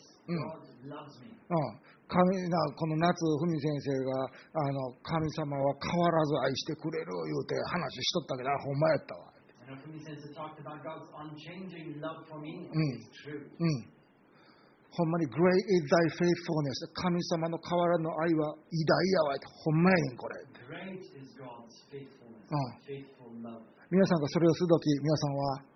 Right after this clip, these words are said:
Speaker 1: プロクレイムしているのです。宣言しているのです。デクレアしているのです。語り継いでいるんです。述べ伝えているんです。
Speaker 2: And when you say these things to your family, you are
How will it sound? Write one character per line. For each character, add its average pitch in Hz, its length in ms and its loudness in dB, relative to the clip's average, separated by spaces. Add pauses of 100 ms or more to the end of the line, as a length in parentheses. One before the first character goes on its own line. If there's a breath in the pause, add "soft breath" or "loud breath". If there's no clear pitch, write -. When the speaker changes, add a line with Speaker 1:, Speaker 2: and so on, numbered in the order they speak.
Speaker 1:
プ - 80 -4
ロ 170 160 6
ク 170 160 0
レ 180 80 8
イ 160 160 8
ム 135 80 0
し - 80 -4
て 175 60 2
い - 20 4
る 151 80 4
の 139 80 2
で 127 80 -2
す。 110 80 -6 (720 loud breath)
宣 202 80 12
言 185 360 12
し - 80 0
て 170 80 10
い - 40 12
る 151 80 8
の 147 120 6
で 127 120 0
す。 - 160 -8 (240 loud breath)
デ 190 120 12
ク - 140 8
レ 190 140 12
ア 170 80 12
し - 80 2
て 175 60 6
い - 20 8
る 160 80 8
の 147 80 4
で 127 80 2
す。 - 140 -6 (180 loud breath)
語 196 300 10
り 185 100 12
継 185 160 10
い 170 60 12
で 175 100 12
い 170 40 12
る 160 40 12
ん 151 40 10
で 135 120 6
す。 - 160 -6
述 151 80 2
べ 180 220 12
伝 - 100 8 (160)
え 139 40 4
て 151 80 2
い 147 40 6
る 131 80 -4
ん 113 80 -10
で - 80 -18
す。 - 80 -10 (120)
Speaker 2:
And 190 120 -8
when 202 80 -8
you 208 80 -8
say 214 240 -2
these 214 240 -6
things 202 240 -8
to 190 80 -8
your 185 160 -6
family, 196 400 -8 (160)
you 202 240 -6
are 196 80 -6